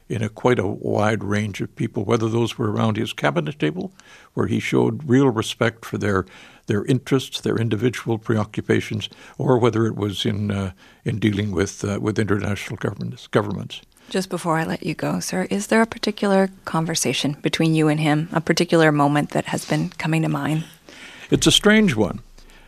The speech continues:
Speaker 1: because, uh, he and I were of the same age. Our eyes started to fade about the same time, his slightly before me. I, at least, was not willing to admit it,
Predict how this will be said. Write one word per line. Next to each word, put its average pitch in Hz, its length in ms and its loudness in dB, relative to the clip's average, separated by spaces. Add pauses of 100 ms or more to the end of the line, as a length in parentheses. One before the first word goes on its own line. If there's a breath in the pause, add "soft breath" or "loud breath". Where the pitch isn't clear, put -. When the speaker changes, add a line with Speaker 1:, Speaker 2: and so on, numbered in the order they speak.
Speaker 1:
because, 123 600 4
uh, 113 200 6
he 160 260 4
and 165 100 6
I 143 120 4
were 120 120 6
of 98 100 2
the 107 80 0
same 113 300 2
age. 101 400 -4 (500 soft breath)
Our 107 240 2
eyes 127 540 2
started 104 400 0
to 107 80 -4
fade 107 500 -2
about 120 300 -4
the - 60 -12
same 101 320 -2
time, 110 320 -4 (420 soft breath)
his 139 240 4
slightly 131 460 2
before 101 420 -2
me. 104 320 -4 (640 soft breath)
I, 135 240 2
at 131 140 0
least, 113 320 2
was - 160 -4
not 123 180 0
willing 113 300 -2
to 110 100 -6
admit 110 260 0
it, 110 220 -4